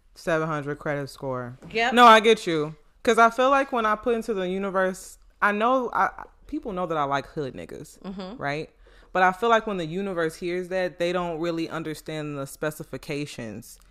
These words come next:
Speaker 1: that I'm looking for. You can't be the basic of the hood niggas. You gotta be
Speaker 2: No.
Speaker 1: the upper echelon. Like, you have to, like I said, a job, a credit score, um, reformed.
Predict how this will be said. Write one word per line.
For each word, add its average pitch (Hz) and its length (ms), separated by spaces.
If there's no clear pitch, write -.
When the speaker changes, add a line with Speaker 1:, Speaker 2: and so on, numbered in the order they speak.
Speaker 1:
that 156 160
I'm 131 240
looking 156 240
for. 143 260
You 175 260
can't 175 340
be 185 120
the 151 160
basic 156 520
of 139 160
the 123 100
hood - 280
niggas. - 420
You 160 100
gotta 156 260
be 165 180
Speaker 2:
No. 147 120
Speaker 1:
the 151 200
upper 170 360
echelon. 143 800
Like, 165 200
you 175 120
have 170 300
to, 160 80
like 156 220
I 139 140
said, 143 480
a 156 100
job, 139 480
a 151 100
credit 143 360
score, 127 520
um, 143 520
reformed. 165 760